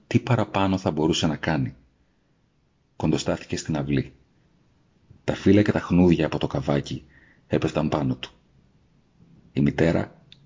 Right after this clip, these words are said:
άνοιξε την πόρτα και του έκανε νόημα να μπει μέσα. Τα υπόλοιπα παιδιά, ήδη ντυμένα, κάθονταν γύρω απ' τη γαβάθα με το ζεστό κατσικίσιο γάλα. Ο Γιώργος δεν πήγε.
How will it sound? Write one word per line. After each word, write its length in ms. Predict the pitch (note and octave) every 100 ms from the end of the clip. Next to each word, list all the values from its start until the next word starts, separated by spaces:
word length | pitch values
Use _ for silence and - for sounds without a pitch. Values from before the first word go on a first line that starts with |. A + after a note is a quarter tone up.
| - - -
άνοιξε 360 | D#2+ E2 D#2+ D#2+
την 140 | C#2
πόρτα 300 | C#2 D2+ D#2+
και 120 | D#2
του 100 | D2
έκανε 260 | D2+ D#2+ D2
νόημα 400 | C#2+ D2+ D2+ D2+
να 100 | D2
μπει 120 | -
μέσα. 400 | C#2+ C#2 - - - - - - - - _ _ _ _ _ _ - -
Τα 80 | C#2+
υπόλοιπα 420 | C2+ F#2+ F#2 G2
παιδιά, 500 | D#2+ D2+ D#2 E2 F2
ήδη 300 | G2 G#2 E2
ντυμένα, 560 | D2+ D2 E2 C#2+ C2+ - _ _ _ _ _ _ -
κάθονταν 380 | D#2+ D#2+ F2 E2
γύρω 240 | D#2+ D#2+
απ' 60 | D#2+
τη 80 |
γαβάθα 440 | D2+ D2+ D2+ C#2+ C#2+
με 100 | D2
το 80 | D#2
ζεστό 320 | D2 - E2+
κατσικίσιο 540 | D#2+ D#2 D2 E2 -
γάλα. 400 | D2 D2+ C#2+ C2 - _ _ _ _ _ _ _ _ _ _
Ο 120 | - E2
Γιώργος 380 | F#2 F#2+ F#2+
δεν 120 | F#2 F2+
πήγε. 340 | D#2+ D2+ C#2